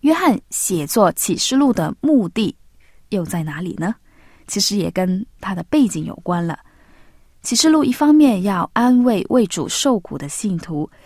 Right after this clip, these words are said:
提醒他们上帝仍然在掌权；另一方面也向教会发出警告，告诉他们邪恶的势力对于基督徒的迫害会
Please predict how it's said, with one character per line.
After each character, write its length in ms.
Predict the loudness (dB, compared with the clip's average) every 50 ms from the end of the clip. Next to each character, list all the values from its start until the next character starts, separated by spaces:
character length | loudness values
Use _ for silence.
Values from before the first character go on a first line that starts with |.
| -20 -8 -2
提 120 | 0 2
醒 180 | 4 4 4 4
他 160 | 4 4 4
们 240 | 4 4 2 0 -2
上 320 | -2 2 4 4 4 4 2
帝 240 | 0 -2 -4 -4 -6
仍 220 | -8 -6 -6 -4
然 120 | -4 -4 -6
在 160 | -6 -6 -8 -8
掌 200 | -10 -12 -14 -14 -14
权； 260 | -14 -12 -10 -8 -8 -10 -10 _ _ _ _ -20 _ _ _ _ _ _ _
另 120 | 4 4
一 120 | 6 6 4
方 180 | 4 4 4
面 240 | 6 6 4 4 0 -6 -12 -20 -20 _ _
也 180 | -4 -2 -2 -2
向 320 | 0 0 2 2 2 0 -2
教 340 | -2 0 0 2 2 0 -4
会 420 | -6 -4 -2 -2 -2 -2 -4 -10 _ -20 -20 -20
发 300 | -10 -4 -2 -2 -2 -2
出 240 | -4 -6 -6 -6
警 300 | -6 -8 -10 -12 -12 -8
告， 260 | -6 -4 -4 -4 -4 -6 -12 _ _ _ -20 _ _ _ _ _ _ _ _ -12 -6
告 120 | -2 -2 -2
诉 140 | -2 -2
他 160 | -4 0 0 2
们 240 | 2 2 0 -4 -8 -12 -18 -20 -20 -20 -20 -20 _ -16
邪 320 | -12 -8 -4 -2 0 0
恶 120 | 0 0 -2
的 120 | -2 -4 -4
势 380 | -4 -2 -2 0 0 0 0
力 340 | 0 0 0 -2 -4 -8 _ _ _ _ _ _ _
对 160 | -2 0 0
于 100 | 0 0 -2
基 200 | -2 0 0 0
督 100 | 0 0
徒 200 | -2 -2 -2 -2
的 80 | -4
迫 200 | -4 0 2 2
害 300 | 2 2 0 -4 -4 -6 -10
会 320 | -8 -6 -4 -4 -4 -6